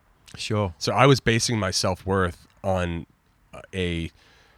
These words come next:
Speaker 2: thirty-second contest run every weekend.
Speaker 1: Right.
Speaker 2: Like, I am, however, I've landed on this podium. That's who I am as a human.
Speaker 1: And was that necessary? This is really interesting because, you know, we're talking about getting yourself in the mindset to win.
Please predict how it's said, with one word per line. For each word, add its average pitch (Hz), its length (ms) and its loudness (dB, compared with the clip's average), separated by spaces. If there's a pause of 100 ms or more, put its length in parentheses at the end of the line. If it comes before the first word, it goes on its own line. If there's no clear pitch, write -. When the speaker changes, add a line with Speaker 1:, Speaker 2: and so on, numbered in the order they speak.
Speaker 2:
thirty-second 110 800 0
contest 90 500 -4
run 82 220 -4
every 82 200 -4
weekend. 78 360 -6 (100)
Speaker 1:
Right. 101 340 -4 (160)
Speaker 2:
Like, - 240 -12
I 120 180 4
am, 120 420 0
however, 101 580 0
I've 87 460 -4
landed 87 320 -4
on 80 120 -4
this 78 120 -8
podium. 69 380 -8 (140)
That's 87 200 -2
who 101 160 0
I 82 140 2
am 82 140 -2
as 76 80 -6
a 71 60 -8
human. 69 380 -12 (400)
Speaker 1:
And 156 180 -2
was 180 200 -2
that 185 200 2
necessary? 143 720 -2 (160)
This 147 260 -6
is 131 100 -4
really 117 380 0 (100)
interesting 107 560 -6
because, 90 320 -8
you 95 80 -6
know, 90 140 -2
we're 90 80 -2
talking 101 380 -4
about 90 280 -2
getting 131 240 0
yourself 117 400 -2
in 107 100 -4
the 104 60 -4
mindset 101 520 -2
to - 120 -6
win. 95 360 -2